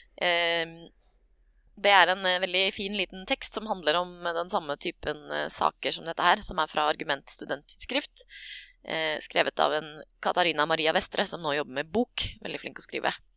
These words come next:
Og jeg bare, jeg elsker bare starten på denne artikkelen her. Eh, titelen er Avokadogåten. Og så begynner jeg å lese. Bringebær gir mening. Det er ikke så vanskelig å forstå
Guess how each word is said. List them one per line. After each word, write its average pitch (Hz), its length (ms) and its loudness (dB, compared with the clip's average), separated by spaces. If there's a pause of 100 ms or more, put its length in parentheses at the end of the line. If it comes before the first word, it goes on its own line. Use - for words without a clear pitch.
(460)
Og - 80 0
jeg 170 80 4
bare, 170 220 6
jeg 135 160 6
elsker - 380 -4
bare 139 160 4
starten 135 540 -2
på 147 200 -4
denne 135 640 0 (260)
artikkelen 143 340 -4
her. 160 180 6 (100)
Eh, 151 220 -4
titelen - 340 -6
er 156 260 8 (300)
Avokadogåten. 151 800 0 (1400)
Og 175 80 -10
så 165 80 -8
begynner 143 260 -2
jeg - 0 -
å 139 80 -2
lese. - 260 -6 (960)
Bringebær 185 600 6 (200)
gir 185 200 2
mening. 165 400 4
Det - 840 -20
er 160 60 -8
ikke - 180 -4
så - 20 0
vanskelig 170 360 -2
å - 100 -10
forstå 147 340 0